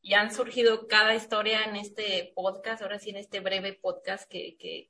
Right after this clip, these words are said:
que he estado grabando, eh, historias bien interesantes sobre cómo la pandemia a todos definitivamente,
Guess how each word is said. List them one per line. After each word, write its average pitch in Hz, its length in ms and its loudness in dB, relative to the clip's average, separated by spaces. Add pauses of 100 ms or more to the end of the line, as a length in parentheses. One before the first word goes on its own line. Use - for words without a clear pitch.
que 180 120 -10
he - 20 -8
estado 175 500 -4
grabando, 180 580 -2 (480)
eh, 180 240 0
historias 208 400 0
bien 214 180 2
interesantes 196 760 0
sobre 180 280 -6
cómo 196 240 0
la 208 200 -2
pandemia 185 520 -2
a 175 160 -6
todos 202 380 6
definitivamente, 180 880 -4